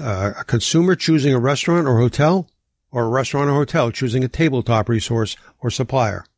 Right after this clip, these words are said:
we all want to make sure that we're aligning ourselves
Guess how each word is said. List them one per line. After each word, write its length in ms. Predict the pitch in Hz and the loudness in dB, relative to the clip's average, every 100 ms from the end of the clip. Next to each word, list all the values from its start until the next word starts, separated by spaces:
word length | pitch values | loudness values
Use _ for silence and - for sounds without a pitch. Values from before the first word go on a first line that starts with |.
| _ _ _ _ - _ _ - | _ _ _ _ -20 _ _ -8
we 100 | 139 | -6
all 320 | 165 156 160 | 0 2 2
want 140 | 147 123 | 2 2
to 40 | |
make 200 | 123 120 | 0 -2
sure 240 | - 143 120 | 0 0 0
that 100 | 110 | -2
we're 100 | 107 | -4
aligning 400 | 107 120 123 127 | 0 0 0 0
ourselves 640 | 120 - 147 180 - | -2 0 2 2 -2